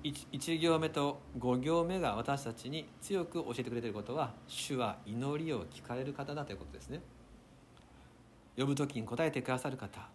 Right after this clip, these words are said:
憐れんで祈りを聞いてくださる方、主は祈りを聞かれる方だ。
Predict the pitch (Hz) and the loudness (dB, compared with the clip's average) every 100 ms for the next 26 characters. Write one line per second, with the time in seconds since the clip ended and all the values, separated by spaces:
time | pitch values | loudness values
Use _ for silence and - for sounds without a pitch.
0 | - 113 156 196 202 180 175 175 - 120 | -4 2 4 4 2 0 -4 -6 -6 -4
1 | 127 123 104 113 110 107 101 87 - - | -2 -4 -6 -8 -8 -8 -8 -10 -12 -18
2 | - - - - - - - - - - | -20 -20 -20 -20 -20 -20 -20 -16 -8 -4
3 | 135 101 - 113 147 160 139 127 135 135 | -2 -4 -4 -4 -2 -2 -4 -6 -6 -6
4 | 135 | -8